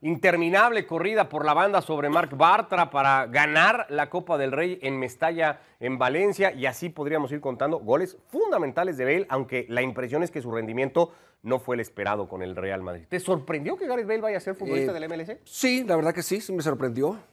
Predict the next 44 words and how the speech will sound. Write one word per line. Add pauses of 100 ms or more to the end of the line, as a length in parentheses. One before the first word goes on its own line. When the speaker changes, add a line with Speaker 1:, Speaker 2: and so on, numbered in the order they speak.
(140)
Speaker 2:
porque (540)
es
una
persona (420)
rara, (560)
hay
que
decirlo. (480)
Eh, (880)
juega
bien
el
fútbol,
obviamente,
no
por
algo, (160)
eh,
es
un
jugador
que,
que
ha
marcado
diferencia
y
los
goles
que
ha
hecho (440)
y
los
goles
que
ha
anotado
con
su
selección
han
sido
importantes.